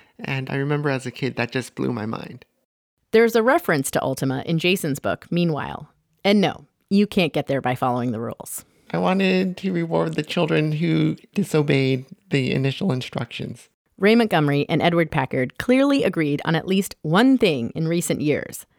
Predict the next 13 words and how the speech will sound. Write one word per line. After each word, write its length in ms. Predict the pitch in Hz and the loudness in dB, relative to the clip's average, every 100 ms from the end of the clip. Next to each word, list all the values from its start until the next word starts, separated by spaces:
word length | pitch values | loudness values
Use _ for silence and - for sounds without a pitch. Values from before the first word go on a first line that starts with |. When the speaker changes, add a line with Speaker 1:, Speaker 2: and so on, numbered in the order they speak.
| _ _ _ | _ _ _
Speaker 2:
They 120 | 175 | 0
both 320 | 160 240 240 - | 4 4 2 2
blurbed 340 | 170 156 - | 2 2 0
Meanwhile. 560 | 180 165 135 - - - _ _ _ _ _ | -2 0 -2 -6 -10 -14 _ _ _ _ _
Ray 220 | 165 202 240 | 2 4 4
called 280 | 202 139 | 2 2
it 120 | 147 - | 0 0
a 60 | 156 | 0
wallop 420 | 147 160 233 160 | 2 4 4 2
of 120 | 147 | -2
a 80 | 135 | 0
good 200 | 139 127 | -2 -2
book, 360 | 113 - - | -4 -4 -10